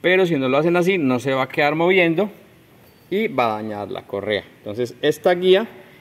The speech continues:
en la parte de la base lleva la otra guía y la instalan ahí con la parte del resorte. No es otra forma más para que les quede bien instalado. Entonces, ¿cómo instalar el tensor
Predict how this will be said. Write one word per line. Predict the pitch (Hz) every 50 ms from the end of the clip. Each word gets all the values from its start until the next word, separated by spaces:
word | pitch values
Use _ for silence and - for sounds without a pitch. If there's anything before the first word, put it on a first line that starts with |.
| - - -
en | 107 107
la | 107 107 -
parte | - 120 117 117 - -
de | 147 143 147 143
la | 139 139
base | 147 147 139 139 131 160 202 208 180 - -
lleva | 107 110 113 117 123
la | 123 120
otra | 120 117 139 147 151
guía | 143 151 170 180 190 - -
y | 135 160 185
la | 185 156 127
instalan | 120 - - - 113 101 104 110 113 123
ahí | 147 196 240 - - - - - - - - - - - - -
con | - 190 202 220 226 202 - - - - - - - - - - - -
la | 123 120 113 -
parte | - 120 117 113 - 131
del | 123 117 117 104
resorte. | 110 110 - - 110 98 95 - - - - - - - - - - - - - - - - - - - -
No | - 120 135 156 170 185 190
es | 175 -
otra | 135 117 - 120 123
forma | - - 131 131 123 123 127
más | 131 151 208 247 233 - - - - - - - - - - - - - - - - - - -
para | 110 104 104 104 -
que | - 127 110
les | 104 104 - -
quede | - 123 117 117 123 107
bien | 92 117 117 139 156 160 147 131
instalado. | 113 - - - - 98 95 98 95 - - -
Entonces, | - 113 113 - 147 -
¿cómo | - 175 165 165
instalar | 175 170 - 208 185 185 180 190 208 196 - - - - - -
el | - - -
tensor | - 156 160 175 165 - 190 185 220 226